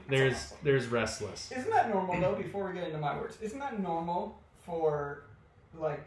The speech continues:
Speaker 2: kids are more common to have, like, crazy sleeps and stuff?
Speaker 1: Maybe,
Speaker 2: Because,
Speaker 1: I don't
Speaker 2: like,
Speaker 1: know.
Speaker 2: I'm, like, I used to wake up with, like, like, I used to sleep, my bed was against the wall. I used to wake up with my feet in the air against the wall sometimes.
Speaker 1: <laughs> What?
Speaker 2: And, like,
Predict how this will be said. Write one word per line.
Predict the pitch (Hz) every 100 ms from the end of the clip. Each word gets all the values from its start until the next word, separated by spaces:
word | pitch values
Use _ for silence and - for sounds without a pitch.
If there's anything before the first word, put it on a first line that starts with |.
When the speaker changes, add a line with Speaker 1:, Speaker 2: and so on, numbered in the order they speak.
| -
Speaker 2:
kids | 180 180 170
are | 160 156
more | 156 156
common | 156 151 151 151 156
to |
have, | 143 147 139 147 -
like, | 151 -
crazy | - 147 147 147
sleeps | 147 - 151 151
and | 170
stuff? | 165 170 - 214 - - -
Speaker 1:
Maybe, | 127 170 196
Speaker 2:
Because, | 190 196
Speaker 1:
I | 190
don't | 190
Speaker 2:
like, | 185
Speaker 1:
know. | 190
Speaker 2:
I'm, | 190 180 - - 175 180
like, | 180
I | 180
used | 262 -
to | 247
wake | 220 202
up | 190 185
with, | 180
like, | 160 - - - - - - - - - - -
like, | 165 160
I | 165
used | 165
to | -
sleep, | - 160
my | 147
bed | 147 143
was | 151 147
against | 143 -
the | 151
wall. | 147
I | 151
used | 196
to | 220
wake | 185 180 180
up | 170
with | 156
my | 147
feet | 147 - 190 170 -
in | 175
the | 160 -
air | 156 147 -
against | 131 143 -
the | -
wall | - - - - - -
sometimes. | - - - - -
Speaker 1:
<laughs> | 403 -
What? | 214 196 208 240 381 190
Speaker 2:
And, | 190
like, | 190 175